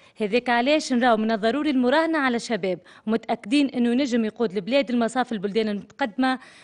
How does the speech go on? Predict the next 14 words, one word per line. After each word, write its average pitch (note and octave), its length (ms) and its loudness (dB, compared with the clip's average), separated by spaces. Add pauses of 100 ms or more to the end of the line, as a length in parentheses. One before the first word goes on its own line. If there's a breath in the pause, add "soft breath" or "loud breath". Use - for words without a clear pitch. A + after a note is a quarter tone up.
خاصة D4+ 500 0
وإنه A#3+ 340 2
عنا A#3+ 280 0
مثال C#4 540 0
رئيس A#3 240 0
الحزب A3 380 -6
شاب C4+ 380 0
ناجح B3+ 340 -2
في A3+ 140 -4
مجال A3 280 0
الأعمال. G3+ 500 -2 (1400 loud breath)
الاتحاد D#4+ 480 -2
الوطني D4+ 340 0
الحر A#3 340 -2